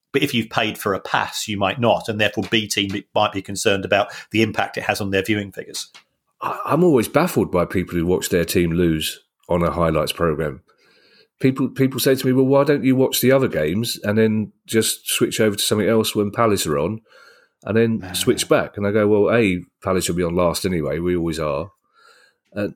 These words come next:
Speaker 2: and B, why would I want, I wouldn't even want my eyes resting on any programme that was gonna show Palace losing at some stage." I don't, I was, now, I don't believe, Kieran,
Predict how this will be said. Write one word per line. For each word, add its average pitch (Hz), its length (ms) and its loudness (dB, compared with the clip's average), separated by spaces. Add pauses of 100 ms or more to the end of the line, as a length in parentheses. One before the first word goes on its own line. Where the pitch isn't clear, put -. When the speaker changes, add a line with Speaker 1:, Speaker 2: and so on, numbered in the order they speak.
(100)
Speaker 2:
and 104 180 -2
B, 123 220 4
why 120 200 4
would 147 120 4
I 139 40 6
want, 139 280 2
I 123 80 -2
wouldn't 151 240 2
even 143 160 0
want 139 180 0
my 127 300 4
eyes 113 140 2
resting 123 420 0
on 110 140 2
any 139 160 2
programme 87 400 -2
that 110 80 -6
was 104 100 -8
gonna 131 160 -6
show 131 180 0
Palace 139 360 0
losing 143 320 2
at - 80 -6
some 87 200 -6
stage." 73 300 -8
I 87 40 -20
don't, 117 240 -6 (680)
I 113 80 -4
was, 120 220 -4
now, 180 200 2
I 190 120 2
don't 262 320 0
believe, 196 400 2
Kieran, 85 480 -6